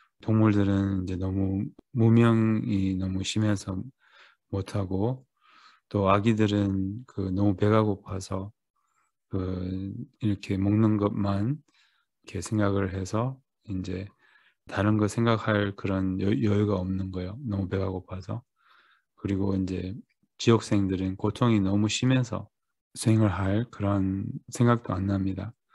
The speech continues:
그리고 이제 반신계, 아수라계, 아수라계에서는 이제 천상계이지만 천신들하고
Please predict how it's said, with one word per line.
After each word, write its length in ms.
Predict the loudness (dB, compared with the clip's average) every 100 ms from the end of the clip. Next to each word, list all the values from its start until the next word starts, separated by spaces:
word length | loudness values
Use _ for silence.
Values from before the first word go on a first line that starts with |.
| _ _ _ _
그리고 400 | -2 0 0 0
이제 340 | -2 -6 -8 -10 _ _ _ -20 -6
반신계, 800 | 0 2 2 2 2 2 -2 -4 _ -6
아수라계, 760 | -6 -2 0 0 -2 -4 -6 -10 _ _ _ _
아수라계에서는 1200 | -8 -4 2 4 6 4 2 0 -2 -2 -2 -4
이제 240 | -6 -6 -10 _ _ _ -16
천상계이지만 1040 | -4 0 2 4 4 2 0 -2 -2 -2 -4 _ -16
천신들하고 960 | -2 0 4 2 2 0 -2 -2 -4 -6